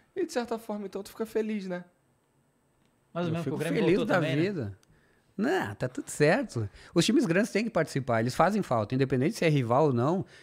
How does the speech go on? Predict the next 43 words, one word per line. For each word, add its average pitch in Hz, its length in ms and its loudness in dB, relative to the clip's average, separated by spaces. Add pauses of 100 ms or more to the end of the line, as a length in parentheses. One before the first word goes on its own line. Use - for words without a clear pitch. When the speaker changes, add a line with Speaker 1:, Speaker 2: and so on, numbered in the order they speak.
(120)
Speaker 3:
eles 127 180 -2
têm 175 220 0
que - 80 -14
tá. 107 280 0
E 110 100 -2
o, 113 120 -8 (140)
pô, - 100 -14
o 120 60 -6
nosso 139 180 -8
futebol 156 320 -6
é 190 40 -2
do 196 100 -10
caramba, 180 420 -2
né? 127 160 -2 (340)
Tanto 117 220 -4
que - 80 -6
o 127 40 -2
Grêmio 127 280 2
caiu 139 800 0
com - 120 -8
uma 123 200 -2 (400)
puta 208 300 2
estrutura. 170 760 0 (440)
Esse 127 220 0
é 175 40 8
o - 20 10
apaixonante 175 600 4
do 175 80 2
futebol. 180 640 2 (680)
Os 123 140 -8
gremistas 117 320 2
vão 127 100 0
ficar 135 200 2
bravos 131 260 2
com 160 100 2
isso, 160 220 0
mas 95 240 -4 (240)
o 135 100 -4
Cruzeiro 151 340 2
foi 185 120 -4
uma 180 140 0
outra 190 280 0
situação. 110 640 -6